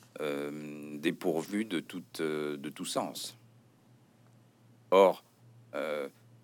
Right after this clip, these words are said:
euh, ce que nous avons appelé histoire jusqu'à aujourd'hui, euh, avait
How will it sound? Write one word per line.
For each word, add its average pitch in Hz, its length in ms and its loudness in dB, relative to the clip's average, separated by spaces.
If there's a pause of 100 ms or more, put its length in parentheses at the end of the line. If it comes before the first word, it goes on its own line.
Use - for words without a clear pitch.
(120)
euh, 60 120 -10 (1800)
ce - 100 4
que 120 160 2
nous 98 220 2
avons 92 260 4
appelé 82 320 2
histoire 82 460 -2
jusqu'à 71 300 -6
aujourd'hui, 73 560 -4 (520)
euh, 73 240 -6 (960)
avait 87 460 2